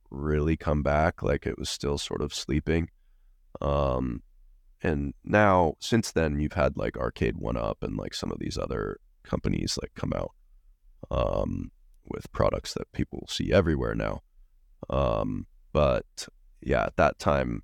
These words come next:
like, the bar arcade phenomenon was, like, like, mat-, not mat-, it was, like,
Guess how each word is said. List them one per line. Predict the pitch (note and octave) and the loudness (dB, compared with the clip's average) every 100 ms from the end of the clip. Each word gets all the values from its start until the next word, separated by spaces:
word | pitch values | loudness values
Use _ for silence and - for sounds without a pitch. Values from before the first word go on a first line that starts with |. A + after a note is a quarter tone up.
| - | -4
like, | - A#1+ - | -2 -2 -4
the | C#2 | -8
bar | - C2+ C2+ D2+ D#2 | 0 2 2 0 0
arcade | E2 D#2+ - E2+ E2+ E2 - _ _ _ | -2 0 2 2 2 -2 -14 _ _ _
phenomenon | - F2+ F2 F2+ F#2 F2+ F#2+ | -2 2 4 4 4 4 4
was, | F2 D#2 - | 2 -2 0
like, | D2+ D2+ - _ _ _ _ _ - - | 0 0 -4 _ _ _ _ _ -20 -14
like, | C#3+ D3 - - | -6 -2 -2 -2
mat-, | - - - - - | -2 -2 -2 -8 -4
not | - - - - | -2 -2 -4 -8
mat-, | - - _ - - | -6 -6 _ -12 -4
it | G2 | -2
was, | A2+ | 2
like, | D#2 C2+ | 2 0